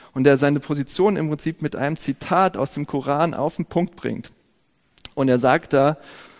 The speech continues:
„Das Beste, der Beste unter den Menschen ist derjenige, der seinen Mitmenschen am nützlichsten ist.“ Und dann sagt er daraufhin, „Dann wird er im Paradies ewig weiterleben, dann wird er am Ende gerettet.“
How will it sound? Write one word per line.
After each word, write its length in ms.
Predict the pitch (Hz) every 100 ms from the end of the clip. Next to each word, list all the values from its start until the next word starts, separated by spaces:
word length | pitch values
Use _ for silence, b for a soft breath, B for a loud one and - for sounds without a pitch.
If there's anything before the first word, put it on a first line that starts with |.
| B B
„Das 180 | 131 -
Beste, 600 | - 185 - - 156 180 - -
der 100 | 135
Beste 360 | 127 196 - 202
unter 220 | 185 170
den 140 | 147
Menschen 360 | 143 165 190 165
ist 200 | 131 -
derjenige, 460 | 143 180 180 160 151
der 140 | 139
seinen 260 | 135 139 139
Mitmenschen 640 | 156 - 147 143 - -
am 140 | 127
nützlichsten 600 | 139 151 - 123 117 -
ist.“ 340 | 87 - - - _ _ _ b b b b b b b b b
Und 160 | 123
dann 180 | 139 156
sagt 240 | 160 165
er 60 | 156
daraufhin, 580 | 151 143 147 - 151 139
„Dann 240 | 143 165 180
wird 160 | 170
er 80 | 147
im 100 | 147
Paradies 500 | 143 139 143 143 143
ewig 360 | - 139 131 -
weiterleben, 640 | 117 127 120 107 104 110
dann 240 | 127 143 165
wird 180 | 170
er 60 | 160
am 100 | 143
Ende 240 | 120 135
gerettet.“ 640 | 127 120 110 - - -